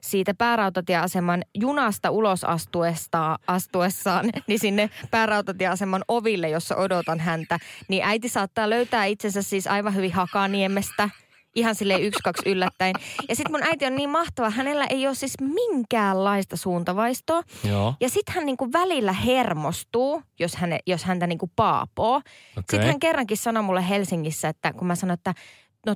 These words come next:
Speaker 1: tuleeko sä tänne Ruoholahteen,
Speaker 2: Mm.
Speaker 1: missä mulla on työpaikka? Niin
Speaker 2: Joo.
Speaker 1: hän sanoi, "Tulen." Sit mä sanoin, että mut mua vähän, että osaako sä tulla tänne. Sit sä, kuule Rea, mä oon täällä elänyt jo paljon sua pidempään. Kyllä mä osaan. No, arvaa missä se oli.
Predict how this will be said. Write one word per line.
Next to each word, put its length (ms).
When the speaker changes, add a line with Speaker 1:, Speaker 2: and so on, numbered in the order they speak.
Speaker 1:
tuleeko 320
sä 120
tänne 260
Ruoholahteen, 920
Speaker 2:
Mm. 300
Speaker 1:
missä 340
mulla 240
on 100
työpaikka? 560
Niin 140
Speaker 2:
Joo. 40
Speaker 1:
hän 80
sanoi, 200
"Tulen." 320
Sit 80
mä 100
sanoin, 160
että 140
mut 160
mua 240
vähän, 340
että 280
osaako 340
sä 200
tulla 320
tänne. 180
Sit 200
sä, 120
kuule 260
Rea, 300
mä 160
oon 100
täällä 380
elänyt 240
jo 80
paljon 240
sua 160
pidempään. 500
Kyllä 200
mä 160
osaan. 260
No, 140
arvaa 300
missä 240
se 160
oli. 280